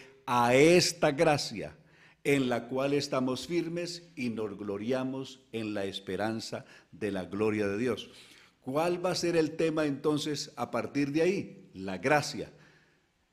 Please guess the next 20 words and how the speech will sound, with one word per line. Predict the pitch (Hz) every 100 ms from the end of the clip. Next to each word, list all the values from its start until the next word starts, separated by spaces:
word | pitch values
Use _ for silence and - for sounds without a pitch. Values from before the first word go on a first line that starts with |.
| -
A | 127 -
través | 123 117 147 170
de | 185
la | 180
fe, | 180 156 160 208 190 - _ _ -
habiendo | 113 113 135 143 151
sido | 156 156
justificados | 139 131 139 131 147 147
por | 160 143
la | 139
fe, | 151 147 - -
también | 143 127 117 98 135 160 170 165
por | 156
la | 147 127
fe | 143 143
tenemos | 143 139 139 139 131
entrada | 110 101 123 127 139 - -
por | 147 139 123
la | 127 127 117
fe | - 190 170 110 -